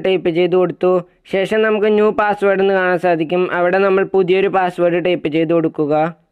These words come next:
പുതിയ പാസ്വേഡ് ടൈപ്പ് ചെയ്ത് കൊടുത്ത ശേഷം നമുക്ക് താഴെയായിട്ട് കാണാൻ സാധിക്കും ന്യൂ പാസ്വേഡ് again എന്ന് കാണാൻ സാധിക്കും. അവിടെ നമ്മൾ പുതിയതായി കൊടുത്ത പാസ്വേഡ് ഒന്നുകൂടി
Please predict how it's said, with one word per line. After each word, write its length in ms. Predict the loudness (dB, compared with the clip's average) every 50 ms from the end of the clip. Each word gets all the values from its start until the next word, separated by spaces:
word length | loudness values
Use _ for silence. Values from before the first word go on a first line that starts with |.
| _ _ _ _ _ _ _ _ _ _ _ _ _ _ _ _ _ _ _ _ _ _ _ _ _ _ _ _ _ -2
പുതിയ 240 | 0 0 2 0 2 2
പാസ്വേഡ് 440 | 0 0 0 0 0 0 0 0 -2 -2 0
ടൈപ്പ് 220 | -2 0 0 0 0 2
ചെയ്ത് 180 | 2 2 2 2 0
കൊടുത്ത 200 | 0 -2 -2 -2 0
ശേഷം 260 | 0 -2 -2 -2 0 0 0
നമുക്ക് 220 | 0 0 0 -2 0 0
താഴെയായിട്ട് 440 | 0 0 0 0 0 0 0 0 0 0
കാണാൻ 180 | 0 0 0 0 0
സാധിക്കും 380 | 0 0 -2 -2 -2 0 0 2 2
ന്യൂ 100 | 0 0 0 -2
പാസ്വേഡ് 460 | -2 -2 -2 -2 -2 0 0 0 0 -2
again 240 | -2 -2 -2 0 0 2
എന്ന് 100 | 2 2 2 0
കാണാൻ 200 | 0 0 0 0 0
സാധിക്കും. 380 | 0 0 -2 -2 -4 -4 -6 -6 -8 _ _ _ _ -4 -2
അവിടെ 180 | 0 0 0 0 0
നമ്മൾ 160 | 0 0 0 0 0
പുതിയതായി 420 | 0 0 2 2 2 2 0 0 0 0
കൊടുത്ത 220 | 0 0 0 -2 0 0 0
പാസ്വേഡ് 420 | 0 0 0 0 0 0 2 2 2 2
ഒന്നുകൂടി 360 | 2 2 2 2 2 2 0